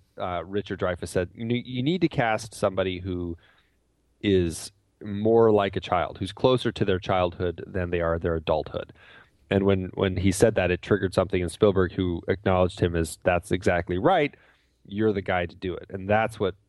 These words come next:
triggered him to cast Richard Dreyfuss. And I think Richard Dreyfuss is perfect as this guy who is not meant to be a father, not meant to be a family man.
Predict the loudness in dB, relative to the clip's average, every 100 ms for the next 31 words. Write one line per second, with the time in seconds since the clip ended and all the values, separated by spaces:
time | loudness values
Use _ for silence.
0 | _ -12 -8 -8 -8 -10 -8 -8 -8 -10
1 | -6 -6 -6 -10 -4 0 0 0 -4 -4
2 | -2 0 -2 -4 -4 -4 -2 0 2 0
3 | -2 2 2 2 0 2 2 2 2 -2
4 | 0 0 2 0 0 0 0 -2 -10 -20
5 | _ _ -4 2 2 2 -4 -6 -8 -6
6 | -6 -2 -2 0 -2 -6 -8 _ -6 -4
7 | -2 -6 -8 -4 -2 -2 -4 -4 -4 -4
8 | -4